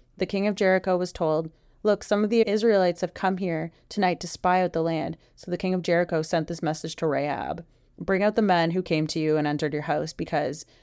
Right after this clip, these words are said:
they have come to spy on the whole land." But the woman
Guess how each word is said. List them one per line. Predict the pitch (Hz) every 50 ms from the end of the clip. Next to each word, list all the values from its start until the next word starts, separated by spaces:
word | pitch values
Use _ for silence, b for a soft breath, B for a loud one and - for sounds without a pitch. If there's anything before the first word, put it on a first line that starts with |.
| b b
they | -
have | 175 165
come | - 170 151 156
to | -
spy | - - 151 143 147
on | 139 156
the | 156
whole | - - - 151
land." | 147 151 92 - - 170 - _ _ _ _ _ _ _ -
But | - 180 170 -
the | 175 170 165 165 160
woman | 156 160 175 185 214 220 190 156 143 143 139 180 180 165